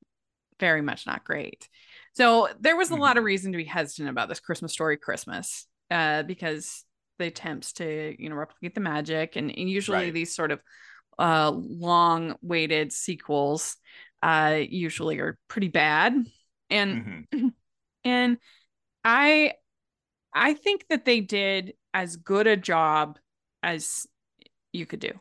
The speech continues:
Speaker 1: Like, I'm not saying this movie is perfect. It definitely has a
Speaker 2: Mm-hmm.
Speaker 1: lot of, like, "Here's this from the first movie," and, you know, there's
Speaker 2: Yeah,
Speaker 1: room to
Speaker 2: callbacks.
Speaker 1: criticize.
Speaker 2: Yeah. Mm-hmm.
Speaker 1: But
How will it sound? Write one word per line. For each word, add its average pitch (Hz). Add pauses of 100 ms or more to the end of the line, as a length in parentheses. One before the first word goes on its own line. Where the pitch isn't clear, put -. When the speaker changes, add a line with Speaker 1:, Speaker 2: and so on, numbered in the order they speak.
(500)
Speaker 1:
Like, 185
I'm 220
not 269
saying 226
this 196
movie 175
is 165
perfect. 151
It 180
definitely 170
has 170
a 165
Speaker 2:
Mm-hmm. 165
Speaker 1:
lot 156
of, 156
like, 151
"Here's 330
this 349
from 311
the 320
first 320
movie," 220
and, 160 (460)
you 208
know, 190
there's 202
Speaker 2:
Yeah, 220
Speaker 1:
room 254
to 240
Speaker 2:
callbacks. 156
Speaker 1:
criticize. 143
Speaker 2:
Yeah. 76
Mm-hmm. -
Speaker 1:
But 214